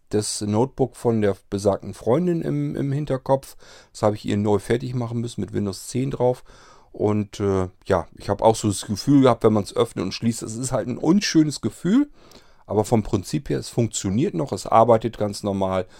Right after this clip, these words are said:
und es ist auch kein Problem. Ist halt nur ein bisschen doof, weil das jetzt immer lose vor sich hin schlackert in den Scharnieren.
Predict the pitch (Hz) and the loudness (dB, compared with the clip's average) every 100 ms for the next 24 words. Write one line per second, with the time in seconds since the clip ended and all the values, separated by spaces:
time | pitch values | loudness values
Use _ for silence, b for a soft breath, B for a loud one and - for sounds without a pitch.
0 | b b - 95 87 92 90 87 - 92 | b b -6 -4 -4 -6 -4 -6 -2 -6
1 | 87 - 80 90 143 185 - - - 104 | -4 -8 -2 4 4 2 -6 -18 -10 -6
2 | 110 107 101 - - 98 87 90 98 - | -2 0 0 -4 -8 -6 -2 -4 -4 -8
3 | 87 85 - - - 82 82 - b b | -8 -8 -12 -14 -12 -12 -12 -16 b b
4 | b b - 95 98 90 92 85 - 90 | b b -6 -2 -2 0 -2 -2 -6 -6
5 | 92 98 95 - 90 87 - 80 80 - | -4 -6 -6 -2 -4 -4 -10 -12 -10 -10
6 | 82 78 71 | -10 -12 -14